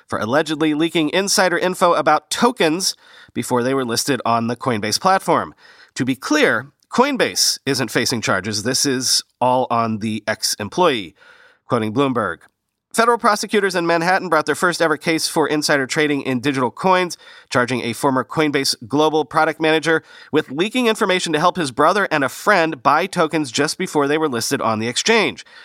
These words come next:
The Thursday arrest of Ishan Wahi, who helped oversee listings for a Coinbase unit focused on investment products, follows a sweeping probe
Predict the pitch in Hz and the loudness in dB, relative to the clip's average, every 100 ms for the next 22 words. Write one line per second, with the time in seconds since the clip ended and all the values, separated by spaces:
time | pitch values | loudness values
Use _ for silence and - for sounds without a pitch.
0 | - - - 92 127 123 117 120 117 120 | -20 -20 -12 -6 -2 -2 0 0 2 0
1 | 120 - - _ - 113 98 143 - 139 | 0 -4 -10 _ -4 -4 0 0 2 2
2 | 110 139 170 175 180 214 _ _ - - | 2 2 2 0 -4 -4 _ _ -20 -10
3 | 101 104 120 - 113 117 131 120 120 135 | -6 -2 -2 -2 -2 0 -2 -2 -2 -2
4 | 120 - 123 101 113 147 135 120 117 135 | -4 -2 -2 -2 -2 0 0 0 -2 -2
5 | 120 - 135 123 123 120 113 123 131 - | 0 -2 -2 0 0 0 -2 -2 -4 0
6 | 165 151 - - - - 165 220 294 - | 0 0 -6 -16 -20 -2 2 2 0 -2
7 | - 247 240 214 226 220 214 | 0 0 0 0 2 2 2